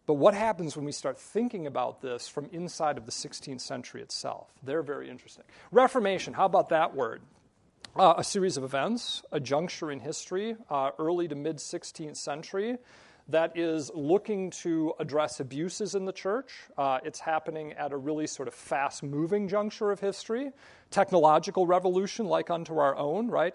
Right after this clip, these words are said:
Print communication was new then. We have digital communication now, but then print ref-, uh, communication was new. So eventually we have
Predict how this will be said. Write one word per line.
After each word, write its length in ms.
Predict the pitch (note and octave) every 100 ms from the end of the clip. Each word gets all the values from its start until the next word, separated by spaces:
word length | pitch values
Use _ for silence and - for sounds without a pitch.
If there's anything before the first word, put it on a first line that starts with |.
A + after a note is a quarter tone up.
| -
Print 480 | - - G#3 A3+ - _ _ _ _ _ _
communication 800 | F3+ F#3+ F#3 F3 F#3 F3+ G#3+ D3+
was 120 | C3+
new 360 | C#3 D3 F3
then. 320 | F#3 F3+ A3+ G3
We 80 | D#3
have 140 | D3+
digital 360 | C3 D3 E3+ F3
communication 760 | - F3 F3+ F3 F3+ F3 - F3
now, 200 | F#3 G#3
but 140 | C#3+
then 180 | C#3+ D3
print 320 | - D#3+ F#3 -
ref-, 260 | E3+ E3+ - F#3
uh, 340 | D#3+ C#3 C#3+ - E3+
communication 680 | D#3+ D#3+ D#3+ E3 E3+ -
was 160 | D3+ C3+
new. 300 | D3 F3 A3 - - - - -
So 260 | - A#3 A#3+
eventually 520 | F#3+ C4+ D#4+ D4 G#3+
we 140 | F#3+
have 260 | G3 A3+ F3